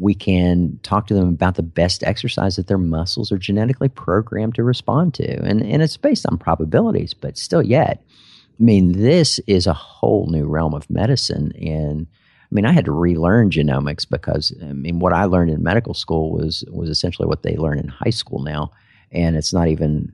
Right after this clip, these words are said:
accurate. And so I had to take all these courses online. I've traveled to Italy to, to study nutrigenomics in Italy. But what I've come up with, I mean, we're training clinicians now 'cause there's this thirst for this knowledge. Uh, we have a large clinician training base where we're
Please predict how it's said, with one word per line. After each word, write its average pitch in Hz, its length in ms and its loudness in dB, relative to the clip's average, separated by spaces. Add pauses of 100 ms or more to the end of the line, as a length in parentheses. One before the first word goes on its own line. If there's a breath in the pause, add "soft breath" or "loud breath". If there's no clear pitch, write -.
accurate. 92 540 -4 (120)
And 78 500 -4
so 78 280 -2
I 87 80 2
had 107 100 2
to 85 80 -2
take 82 220 0
all 76 100 4
these - 160 -4
courses - 380 -2
online. 87 560 2
I've 73 120 -6
traveled 80 360 -2
to - 100 -10
Italy 82 320 -2
to, 71 260 -4 (180)
to 73 100 -8
study 78 560 -2
nutrigenomics 80 800 0
in 82 100 -4
Italy. 85 380 -4 (840 soft breath)
But 87 220 4
what 95 160 6
I've 85 160 4
come 82 200 0
up 95 200 0
with, 82 140 0
I 82 40 2
mean, 85 160 0
we're 85 120 2
training 123 480 4
clinicians 80 560 0
now 78 140 -2
'cause 78 180 -6
there's 73 200 -8
this 82 240 -2
thirst - 640 0
for - 160 -6
this 76 280 -4
knowledge. 80 540 -2
Uh, 71 400 -4
we 87 180 -4
have 80 120 0
a 78 60 0
large 80 520 0 (340 soft breath)
clinician 85 420 0
training 98 380 2
base 76 340 -2
where 80 120 -2
we're 78 360 -6